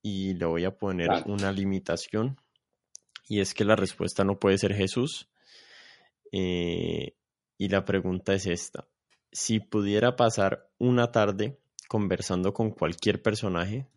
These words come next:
Speaker 1: de la historia o de la actualidad, ¿a quién elegiría?
Speaker 2: A Buda. <laughs> Sí.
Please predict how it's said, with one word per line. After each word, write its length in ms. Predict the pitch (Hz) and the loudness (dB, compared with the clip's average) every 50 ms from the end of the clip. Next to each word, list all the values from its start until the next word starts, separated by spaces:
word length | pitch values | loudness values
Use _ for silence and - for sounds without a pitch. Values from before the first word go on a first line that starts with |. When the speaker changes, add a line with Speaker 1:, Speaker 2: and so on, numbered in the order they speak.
| _ - | _ -10
Speaker 1:
de 160 | - 95 95 | -2 -2 0
la 100 | 87 85 | 0 0
historia 640 | 85 - - - - 101 104 110 113 127 156 185 - _ _ _ | -4 -4 -6 -4 -2 -2 0 0 -2 -2 -4 -4 -8 _ _ _
o 240 | - 98 98 101 104 | -6 -2 -2 0 0
de 100 | 107 101 | 0 0
la 60 | 90 | 0
actualidad, 800 | 92 - - - - 95 87 85 87 87 85 90 104 139 160 - _ _ _ _ _ _ _ _ _ _ _ _ _ - | -2 -4 -4 -4 -2 -2 -2 -2 -2 -2 0 0 0 -2 -4 -8 _ _ _ _ _ _ _ _ _ _ _ _ _ -8
¿a 100 | - 95 | -8 -8
quién 220 | 95 - 98 95 98 | -6 -2 -2 0 0
elegiría? 600 | 98 98 104 98 92 90 80 - - - - - _ _ _ _ _ _ _ _ _ _ _ _ _ _ _ _ _ _ _ _ _ _ _ _ _ _ _ _ _ _ _ _ _ _ _ _ _ _ _ _ _ _ _ _ _ _ _ _ _ _ _ _ - - | 0 0 -2 -2 -4 -4 -6 -4 -6 -6 -8 -12 _ _ _ _ _ _ _ _ _ _ _ _ _ _ _ _ _ _ _ _ _ _ _ _ _ _ _ _ _ _ _ _ _ _ _ _ _ _ _ _ _ _ _ _ _ _ _ _ _ _ _ _ -4 -4
Speaker 2:
A 60 | 107 | -2
Buda. 500 | 101 110 127 139 131 113 98 - - - - | 2 4 6 6 6 6 2 -2 -4 2 2
<laughs> 1120 | 123 - - - - 117 - - - - - - - - - - - _ - 127 - - _ _ _ _ _ _ _ _ _ _ _ _ - - - - | 2 2 2 2 0 -2 -2 -2 -4 -4 -4 -4 -6 -6 -8 -8 -6 _ -6 -6 -6 -6 _ _ _ _ _ _ _ _ _ _ _ _ -20 -18 -8 0
Sí. 360 | - 117 117 127 127 127 - | 4 6 6 6 6 2 0